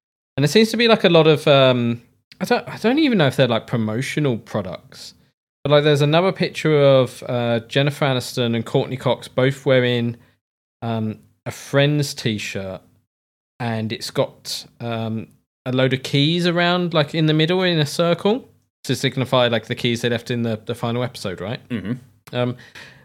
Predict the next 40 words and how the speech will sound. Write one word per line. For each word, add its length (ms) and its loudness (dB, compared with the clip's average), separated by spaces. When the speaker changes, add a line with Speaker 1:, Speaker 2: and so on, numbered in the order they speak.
Speaker 1:
yeah, 120 -2
I 20 -6
keep 180 -2
noticing 400 0
these 160 2
kind 160 0
of 60 0
weird, 320 4
like, 240 -2
social 340 0
media 300 0
posts 240 -2
they 100 -2
keep 220 -6
doing, 400 -4
like, 160 -4
just 320 -12
a 40 -14
couple 360 -2
of 80 -2
them 180 -2
doing, 600 -4
sharing 520 -2
something 340 -8
together. 440 -12
I'm 140 -2
not 180 -4
sure 260 0
why, 460 -4
like, 340 -2
'cause 140 2
they've 160 2
got 120 2
nothing 200 2
to 100 -6
promote 440 -4
Friends-wise 560 -6
at 80 -12
the 60 -8
moment. 440 -10